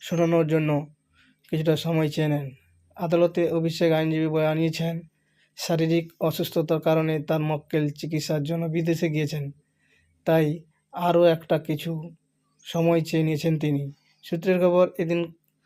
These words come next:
হাইকোর্টে সাফ জানিয়েছেন, আর সময় দেওয়া সম্ভব নয়।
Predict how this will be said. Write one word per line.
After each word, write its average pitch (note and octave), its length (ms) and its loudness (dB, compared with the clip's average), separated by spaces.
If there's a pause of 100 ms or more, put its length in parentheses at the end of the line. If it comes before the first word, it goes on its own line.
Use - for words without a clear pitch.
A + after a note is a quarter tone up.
(260)
হাইকোর্টে E3 480 0
সাফ D#3+ 240 -2
জানিয়েছেন, D#3+ 600 0 (580)
আর F3 200 0
সময় E3+ 360 0
দেওয়া E3 180 4
সম্ভব E3 320 2
নয়। E3+ 340 2